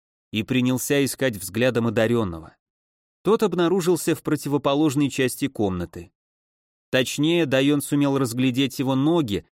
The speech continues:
торчащие из-под обломков мебели, и край щедро присыпанной пылью куртки. Чертыхаясь и прикрывая голову руками,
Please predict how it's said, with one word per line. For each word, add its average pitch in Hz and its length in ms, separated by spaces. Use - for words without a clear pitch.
торчащие 127 720
из-под 117 380
обломков 107 580
мебели, 131 500
и 127 140
край 190 300
щедро 175 360
присыпанной 156 640
пылью 127 400
куртки. - 600
Чертыхаясь 175 960
и 123 60
прикрывая 151 640
голову 135 420
руками, 127 600